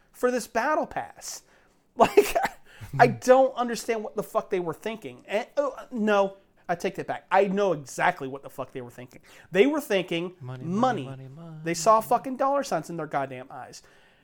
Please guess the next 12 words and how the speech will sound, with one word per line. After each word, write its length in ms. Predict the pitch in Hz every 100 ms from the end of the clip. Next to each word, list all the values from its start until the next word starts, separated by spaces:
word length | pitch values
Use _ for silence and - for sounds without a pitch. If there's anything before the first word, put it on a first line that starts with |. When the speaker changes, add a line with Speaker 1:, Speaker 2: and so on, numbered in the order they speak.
| _ -
Speaker 1:
And 480 | 196 202 196 185 - _ _ _ _ _ _ _ _
as 240 | 165 156 -
someone 400 | 160 151 160 151
who 120 | 165
does 280 | 143 135 143
not 180 | 147
have, 460 | 131 160 156 151 -
like, 200 | 202 202 -
I, 360 | 240 254 196 - _ _ _
I 160 | 294 349
have 420 | 208 220 226 180
a 440 | 190 185 180 165